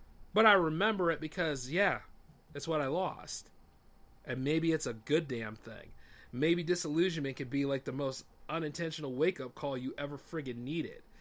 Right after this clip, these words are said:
Maybe, like, you know, hey, let's just go ahead and work out instead of trying to kill ourselves to get summer bodies and crap. How about we get an every year body? How about we get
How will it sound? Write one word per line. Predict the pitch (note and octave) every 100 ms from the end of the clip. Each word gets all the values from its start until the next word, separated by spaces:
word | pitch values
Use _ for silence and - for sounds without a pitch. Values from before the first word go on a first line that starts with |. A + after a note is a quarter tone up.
| - -
Maybe, | C3 C#3 D#3 D3+
like, | D#3 C#3+
you | D3
know, | D3 E3 E3
hey, | D3+ E3+
let's | C#3+ D#3
just | F3 D#3
go | E3+
ahead | E3+ E3+
and | C#3+
work | C#3+ E3 D#3+
out | F#3 D#3
instead | C#3 - C#3+
of | C#3 B2 A2+ - - -
trying | F3+ E3+
to | D3
kill | - F3 D#3+
ourselves | C#3+ - E3 D#3+ D#3 C3+
to |
get | C3+ D3 - -
summer | - - F3 D#3+
bodies | B2+ B2+ A#2 A2+ A2
and | G#2+ A2
crap. | A#2+ G#2 D2+ - - - - -
How | D#3
about | F3+
we | D#3+
get | E3+ F3+
an | D#3
every | E3 E3 D#3
year | D#3 F#3+
body? | D3+ C3 A2 A2+ - - -
How | E3
about | F#3 F3+ E3+
we | F#3
get | D#3+ F3+ D#3+ -